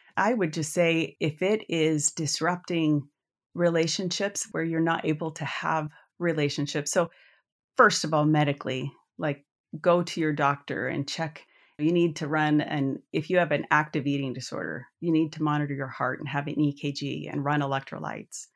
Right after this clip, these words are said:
So those medical things need to be checked. That's one way people are going to the Center for Change. The other is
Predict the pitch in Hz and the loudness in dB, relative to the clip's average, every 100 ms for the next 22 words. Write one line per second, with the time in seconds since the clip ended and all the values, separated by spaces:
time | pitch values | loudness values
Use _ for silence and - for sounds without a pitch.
0 | _ _ _ _ - 156 202 180 170 160 | _ _ _ _ -6 -2 0 2 4 4
1 | 147 151 147 139 139 143 143 139 139 - | 4 -2 -2 -2 -2 -2 -4 -6 -8 -4
2 | - - _ - 160 156 151 151 165 160 | -6 -6 _ -4 -4 -4 -6 -2 0 2
3 | 156 143 139 - 151 - 135 131 - - | 2 0 -2 -8 -10 -6 -4 -4 -6 -4
4 | 156 147 131 - 131 - - - 147 - | -2 0 -2 -8 -8 -8 -10 -12 -12 -12
5 | 175 - - _ _ _ _ 196 - 196 | -12 -14 -18 _ _ _ _ -2 4 4
6 | 196 165 147 139 - 170 156 151 151 | 6 4 2 -2 -6 -2 0 0 -2